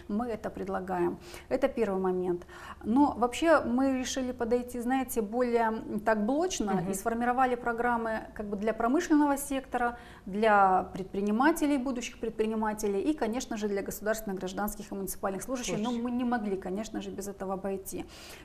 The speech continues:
Speaker 1: И, соответственно, в каждом блоке есть свои, а, ну, я не буду говорить фишки, да, но есть свои такие программы, которые являются, ну, наиболее, наверное, в моем понимании, наиболее востребованными, наиболее интересными.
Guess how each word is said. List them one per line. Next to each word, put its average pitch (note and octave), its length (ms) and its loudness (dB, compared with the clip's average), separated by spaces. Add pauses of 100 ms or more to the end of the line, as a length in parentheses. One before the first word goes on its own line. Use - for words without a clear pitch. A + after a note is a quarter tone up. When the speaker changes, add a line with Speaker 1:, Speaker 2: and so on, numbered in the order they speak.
Speaker 1:
И, G#3 40 -4
соответственно, A#3+ 460 0
в - 100 -10
каждом A#3 360 2
блоке C#4+ 340 0
есть G3+ 260 0
свои, G#3 460 0 (340)
а, F#3+ 380 4
ну, G3 320 -2
я G#3+ 100 -2
не G3+ 120 -2
буду A3+ 220 -4
говорить G3 520 -2 (160)
фишки, G3 400 -6
да, G#3 300 -2
но G#3 180 -2
есть G3+ 280 -2
свои G#3 360 -2 (800)
такие A3 220 -2
программы, A3+ 440 0
которые G3 460 -4
являются, G3+ 680 0
ну, F#3+ 140 -2
наиболее, G#3 520 0
наверное, F#3 420 -6
в F#3 60 -6
моем C4 180 0
понимании, G3+ 420 -2
наиболее G3 460 0
востребованными, G#3 720 -2
наиболее G3 420 -4
интересными. A3 720 -4